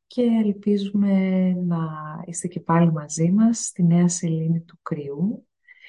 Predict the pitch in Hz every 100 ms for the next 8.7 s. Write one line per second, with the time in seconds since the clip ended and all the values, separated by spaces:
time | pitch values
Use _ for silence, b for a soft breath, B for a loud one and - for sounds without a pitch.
0 | B B - 165 165 175 175 170 165 170
1 | 165 - - - 165 156 151 147 - -
2 | - - 165 - 156 151 165 165 151 147
3 | 160 147 143 - 147 160 247 330 - _
4 | _ _ B B B B B B _ _
5 | _ _ 294 277 240 220 202 196 180 185
6 | - 190 185 175 165 151 151 165 - 160
7 | 160 - 147 143 143 - 240 247 214 180
8 | - 165 156 - 131 127